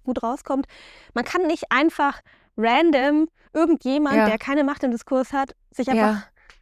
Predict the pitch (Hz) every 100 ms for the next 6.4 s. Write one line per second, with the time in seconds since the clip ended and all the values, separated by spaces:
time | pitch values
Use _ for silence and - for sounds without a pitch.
0 | - 269 339 262 269 208 208 240 262 -
1 | 269 - 262 - 240 233 277 254 226 247
2 | 247 285 277 240 240 247 233 226 233 202
3 | 226 220 214 196 202 190 226 240 202 208
4 | 240 294 277 277 214 202 196 - 339 -
5 | 269 208 220 370 392 - 262 285 320 220
6 | 214 233 262